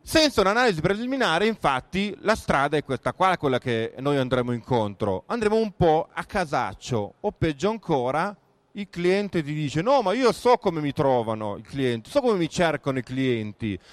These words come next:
Guardo su Google Analytics una volta, adesso non più, mi diceva che entravano con queste parole chiavi qua". Sì, è vero, a parte il fatto che da Analytics io vedo le persone che mi trovano, non che mi cercano, che è un mondo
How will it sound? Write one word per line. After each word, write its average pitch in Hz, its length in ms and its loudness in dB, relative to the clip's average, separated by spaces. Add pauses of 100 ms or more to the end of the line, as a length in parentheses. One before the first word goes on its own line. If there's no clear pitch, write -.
(280)
Guardo 196 440 2
su 202 160 -4
Google 202 300 2
Analytics 233 720 0
una 185 240 2
volta, 170 500 4
adesso 143 340 -2
non 202 200 0
più, 208 300 0 (320)
mi 160 120 -4
diceva 202 420 2
che 175 120 -2
entravano 160 360 0
con 143 200 -8
queste 147 280 0
parole 131 240 0
chiavi 110 340 -4
qua". 104 280 -4 (160)
Sì, 165 340 -4
è 135 120 -4
vero, 123 360 2
a - 120 -10
parte 220 340 0
il 180 80 0
fatto 160 420 0
che 151 360 0
da 139 140 0
Analytics 165 1080 -4 (520)
io 160 180 2
vedo 147 260 4
le 139 60 -12
persone 139 300 -2
che 135 100 -6
mi 131 120 -4
trovano, 135 520 2
non 147 240 0
che 131 120 -2
mi 113 160 -6
cercano, 101 680 -4
che 139 520 -2
è 110 160 -12 (100)
un 147 260 -6
mondo 127 560 2